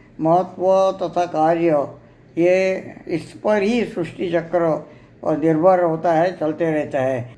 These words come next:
निर्मिति, संगोपन तथा वृद्धि और विघटन, ये जो जीवन चक्र की तीन प्रमुख घटनाएं हैं, ये सभी उन्हीं के तहत चलती रहती है,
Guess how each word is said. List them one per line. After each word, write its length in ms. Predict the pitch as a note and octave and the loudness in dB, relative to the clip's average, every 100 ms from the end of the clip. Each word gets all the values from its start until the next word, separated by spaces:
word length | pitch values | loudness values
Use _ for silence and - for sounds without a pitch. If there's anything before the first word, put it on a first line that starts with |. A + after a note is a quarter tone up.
| - | -10
निर्मिति, 880 | C#3+ D#3+ F3 G3+ F#3+ F3+ F3+ F#3+ - - - - - - | -2 0 2 0 0 2 2 0 -12 -20 -20 -20 -20 -12
संगोपन 760 | - D#3+ F3+ G3+ G3+ G3+ G3 F#3 | -2 0 4 4 4 2 2 -2
तथा 220 | E3+ F3 | 0 0
वृद्धि 760 | D#3 D#3+ D3+ E3 F#3+ F#3+ - - - | 0 -4 -2 -2 0 -4 -10 -20 -6
और 180 | E3 E3 | -2 0
विघटन, 680 | D3 D3 F#3 F3+ F#3 D3+ A#2+ - - - - | -2 0 0 2 2 0 -4 -12 -20 -18 0
ये 240 | F3 G#3+ | 2 2
जो 220 | G3+ G3+ | 2 2
जीवन 440 | G3 D#3 E3 F#3+ F#3 | 2 0 0 0 0
चक्र 340 | F#3 F3 F3 | -2 0 -2
की 160 | E3 E3 | -2 -6
तीन 340 | E3 E3+ D#3+ | -2 0 0
प्रमुख 280 | D#3 D3+ F3 | 0 -2 -2
घटनाएं 580 | D3 C#3 B2+ F3+ F3+ E3+ | -2 -4 -4 0 2 4
हैं, 360 | D#3+ F3+ G#3 - - - | 4 0 -4 -14 -20 -6
ये 60 | E3+ | -4
सभी 400 | E3+ E3+ G#3 G#3 | -2 0 0 -2
उन्हीं 420 | F3+ E3+ G3 G#3+ | -2 -2 0 -2
के 220 | G#3+ G#3+ | 0 -2
तहत 540 | G#3 E3+ D#3+ G#3 G#3 - | -2 2 2 2 -4 -4
चलती 320 | E3+ D#3 E3+ | -2 0 0
रहती 380 | D#3+ D#3 D3+ E3+ | 0 -2 0 0
है, 320 | E3 G3 G3+ | 2 0 -4